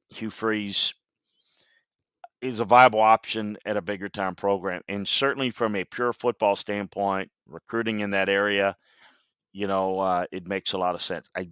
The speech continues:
don't get the sense that, that certainly would be out of character for what Virginia Tech does in terms of their profile, in terms of their conservative nature.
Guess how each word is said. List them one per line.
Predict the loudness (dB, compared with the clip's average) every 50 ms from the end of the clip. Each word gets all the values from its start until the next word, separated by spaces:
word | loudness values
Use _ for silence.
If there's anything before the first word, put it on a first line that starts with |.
| -16 -10 _
don't | -2 0 0 0 -2 -6
get | -8 -10 -8
the | -8 -8
sense | -6 -6 -6 -6 -8 -8 -14 -12 -10
that, | -8 -8 -8 -4
that | 2 4 6 6 6 4
certainly | -2 -6 -4 0 2 4 2 2 0 -4 -4 -4 -4 -4
would | -4 -6 -6 -6 -6
be | -4 -2 2
out | 2 4 2 2
of | -2 -6
character | -6 -2 0 0 0 -2 _ -8 -10 -10 -10 -10 -14 _ _ _ _ _ _ _ _ -4
for | -4 -2
what | -2 -2 -2 -4 -4
Virginia | -8 -8 -6 -6 -6 -4 -4 -4 -4 -6
Tech | -4 -2 -2 -2 -2 -4 _ _ _ _ _ _ 4
does | 6 8 8 8 8 8 6 4 0 -4 -8 -8 -10 _ _ _ _ _ _ _ -14
in | -12 -12 -8
terms | -6 -4 -2 -2 -4 -4 -8 -8
of | -6
their | -6 -6 -6
profile, | -8 -6 0 2 2 2 4 4 6 6 8 8 6 6 4 2
in | -2 -4
terms | -6 -8 -8 -8 -8 -8 -10
of | -10 -8
their | -10 -10 -10 _
conservative | -12 -10 -6 -4 0 0 0 0 -2 -2 -6 -6 -4
nature. | -2 -2 -2 -2 -2 -4 -6 -6 -6